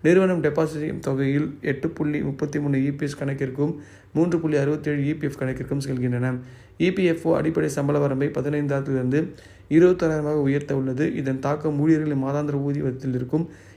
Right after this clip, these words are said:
இதனால் ஏற்படக்கூடிய மாற்றத்தை ஒரு உதாரணத்தின் மூலம் புரிந்து கொள்ளலாம். ஓய்வூதிய கணக்கீடு. ஓய்வூதிய சம்பளம் into சேவை ஆண்டுகள் divided by எழுபது. எடுத்துக்காட்டு, இருபத்தோராயிரம் சம்பளம் வாங்கினா முப்பத்தைந்து ஆண்டுகள்ல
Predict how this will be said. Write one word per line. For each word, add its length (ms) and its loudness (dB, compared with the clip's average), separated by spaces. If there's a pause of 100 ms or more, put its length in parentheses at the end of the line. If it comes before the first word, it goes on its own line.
இதனால் 280 4
ஏற்படக்கூடிய 460 2
மாற்றத்தை 600 -4
ஒரு 240 -2
உதாரணத்தின் 560 -2
மூலம் 200 -4
புரிந்து 300 -6
கொள்ளலாம். 380 -2 (480)
ஓய்வூதிய 440 4
கணக்கீடு. 540 -2 (120)
ஓய்வூதிய 300 2
சம்பளம் 560 -2
into 300 -2 (320)
சேவை 380 2
ஆண்டுகள் 440 0 (100)
divided 320 2
by 220 -2
எழுபது. 480 0
எடுத்துக்காட்டு, 680 -2 (320)
இருபத்தோராயிரம் 680 4
சம்பளம் 360 -2
வாங்கினா 240 -2
முப்பத்தைந்து 520 -2
ஆண்டுகள்ல 560 -2